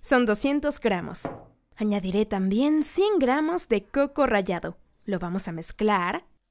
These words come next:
El fuego está apagado, ¿bien? Y vamos a hacer primero el relleno para nuestro pastel. Bien, vamos a encender el fuego, continuaremos revolviendo y vamos a preparar nuestro relleno.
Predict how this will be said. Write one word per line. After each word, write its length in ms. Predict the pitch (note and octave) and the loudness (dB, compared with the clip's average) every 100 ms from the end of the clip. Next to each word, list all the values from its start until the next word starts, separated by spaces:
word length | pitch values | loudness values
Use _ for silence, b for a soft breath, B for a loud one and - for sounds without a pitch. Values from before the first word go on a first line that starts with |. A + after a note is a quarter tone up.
| _ _ _ _ | _ _ _ _
El 140 | G3+ F#3+ | -10 -6
fuego 260 | G#3 G3+ | -6 -4
está 180 | F#3+ G#3 | -4 -4
apagado, 640 | F#3+ A3+ B3 G#3+ F#3 G#3 C4 | -4 -4 0 2 2 0 0
¿bien? 280 | B3 A#3+ A4 - _ _ _ _ _ _ _ _ _ _ _ _ _ - | 0 0 -4 -12 _ _ _ _ _ _ _ _ _ _ _ _ _ -6
Y 120 | A#3+ | -4
vamos 320 | A#3+ C4 D4 | 0 0 0
a 20 | C4 | 2
hacer 280 | C#4 C4+ | 0 0
primero 500 | - B3+ B3 A#3+ C#4 C4+ | -2 0 0 0 -4 -4
el 180 | G#3+ | -4
relleno 520 | G#3 G3 F#3+ C#4+ F4 E4+ | -2 -6 -6 -4 -6 -6
para 260 | A#3+ A3 | -6 -2
nuestro 500 | G#3+ B3 B3 C#4+ C4+ | 0 0 0 -4 -4
pastel. 560 | G#3 G3+ - F3+ E3+ - _ _ _ - | 0 -2 0 -6 -6 -14 _ _ _ -10
Bien, 340 | G3+ G#3+ D#4+ A#4+ | -4 -2 -2 -2
vamos 320 | C4 G#3 G#3 | -2 -2 -2
a 40 | G#3 | -2
encender 360 | F#3+ G3 F#3+ | -4 -6 -6
el 120 | F#3 F3 | -8 0
fuego, 320 | D4 F4+ A#4+ b b b | 2 2 0 b b b
continuaremos 800 | A#3 G3 G3 F#3 G#3 A#3 F#3+ - | -6 -4 -4 -4 -2 0 0 2
revolviendo 840 | E4 F#4+ F4 A3+ B3 A#3 A3+ E4 - | 2 4 2 2 2 2 2 -2 -4
y 100 | G#3+ | -6
vamos 380 | A3 D4 E4 - | -4 -2 -2 -4
a 120 | - | -4
preparar 560 | A3+ D#4 B3 A#3 B3 C4 | -4 -4 -2 0 0 0
nuestro 460 | A3+ A#3+ - A#3+ | 0 0 0 -2
relleno. 460 | A#3 A3 F#3 C#3+ | 0 -4 -6 -8